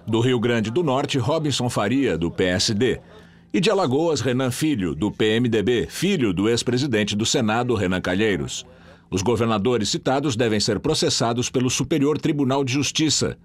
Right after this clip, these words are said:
devido ao foro privilegiado. Cabe agora ao ministro Edson Fachin enviar os pedidos para o S T J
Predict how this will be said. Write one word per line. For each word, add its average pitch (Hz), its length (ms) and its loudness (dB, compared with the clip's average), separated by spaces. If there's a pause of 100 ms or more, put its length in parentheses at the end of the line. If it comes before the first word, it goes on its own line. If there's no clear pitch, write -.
devido 113 360 0
ao 107 80 2
foro 127 400 0
privilegiado. 95 880 -2 (180)
Cabe 160 300 2
agora 104 340 0
ao 101 80 2
ministro 95 460 0
Edson 113 260 0
Fachin 156 460 -2 (120)
enviar 113 440 2
os 113 100 -2
pedidos 135 560 0
para 107 240 0
o 98 80 2
S 113 300 0
T 117 120 0
J 101 480 -2